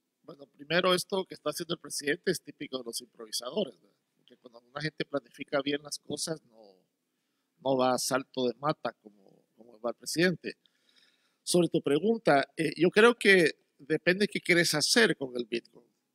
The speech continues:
Porque el Bitcoin estrictamente, aunque se llama una criptomoneda, lo de moneda es bastante engañoso. El, el cripto es más bien un activo especulativo,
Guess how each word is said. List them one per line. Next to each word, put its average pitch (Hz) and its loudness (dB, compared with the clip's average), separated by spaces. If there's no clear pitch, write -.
Porque - -4
el 139 0
Bitcoin 226 6
estrictamente, 190 2
aunque 160 2
se - 0
llama 156 4
una 147 -4
criptomoneda, 139 -2
lo 139 0
de 135 0
moneda 151 2
es - -4
bastante 151 -4
engañoso. 147 0
El, 113 -6
el 127 -8
cripto 170 -2
es 151 -4
más 139 0
bien 139 0
un 147 -4
activo 180 2
especulativo, 127 -2